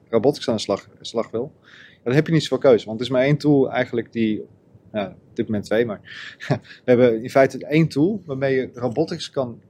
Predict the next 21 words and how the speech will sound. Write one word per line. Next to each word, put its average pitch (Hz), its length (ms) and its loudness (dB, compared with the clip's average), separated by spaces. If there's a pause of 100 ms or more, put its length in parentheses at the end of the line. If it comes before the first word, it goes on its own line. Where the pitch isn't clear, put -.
(220)
ehm, 120 380 -6 (500)
kan, 123 240 0
kan 123 180 4
draaien 120 460 4 (280)
op 147 120 2
het 143 100 2
business 143 240 2
technology 160 380 -2
platform. 90 400 -8
Dus 110 140 -4
één 131 200 0
low-code 123 360 4
tool. 131 220 -4 (640)
Ehm, 131 320 4 (580)
waar 135 180 6
je 135 60 6
er 123 160 4
wel 175 200 2
twee 156 220 -2
beschikbaar 101 420 -10
hebt, - 340 -14